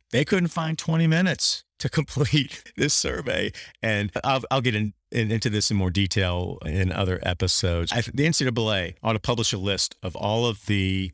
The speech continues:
Division One university presidents and chancellors who responded and didn't respond. That would be an interesting list to look at. And then they also ask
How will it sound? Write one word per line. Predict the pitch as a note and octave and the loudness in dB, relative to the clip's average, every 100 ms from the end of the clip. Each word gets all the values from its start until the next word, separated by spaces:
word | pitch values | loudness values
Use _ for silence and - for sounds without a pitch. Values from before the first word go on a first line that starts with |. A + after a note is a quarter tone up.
| - | -6
Division | G2 A2 G#2+ G#2 | 0 0 2 0
One | G2 G2 F#2+ F#2+ - - | 0 0 0 -2 -4 -2
university | G2 F#2+ F#2+ - F#2 | 0 0 -2 -2 -2
presidents | - F#2 F2+ F2+ - | -2 -2 -2 -2 -2
and | E2 | -2
chancellors | - F#2+ F2+ - F2 E2+ E2 E2 - - - | 0 0 0 -2 -2 -2 -2 -2 -4 -8 -6
who | G#2 F2 F#2 - | -4 -2 -4 -4
responded | F#2+ - G2 F2+ E2 E2 E2 - | -4 -2 -2 -2 -2 -4 -6 -4
and | E2+ F2 F#2 | -2 -2 -2
didn't | G2+ E2 D#2+ _ - | -2 -2 -8 _ -8
respond. | D2 - D#2 C#2 D2 | -6 -4 -2 -2 -2
That | F2+ G2 | -2 -2
would | F#2+ | 0
be | F2+ | -2
an | E2 - | -2 -2
interesting | F#2 - E2+ - E2 D#2+ - - | -2 -2 -2 -4 -6 -10 -12 -6
list | E2 - - - _ - | -2 -2 -4 -16 _ -4
to | F2 | 0
look | E2+ G2 | 2 0
at. | F2 - - - | -2 -6 -10 -12
And | - E3 D#3 | -2 2 2
then | D#3+ D3+ A#2 A2 A#2 - _ | 2 2 0 -2 -4 -8 _
they | C3+ C#3 | 0 0
also | D#3 - D#3+ | 2 0 0
ask | - G#2+ G#2 - - | 2 2 2 0 -2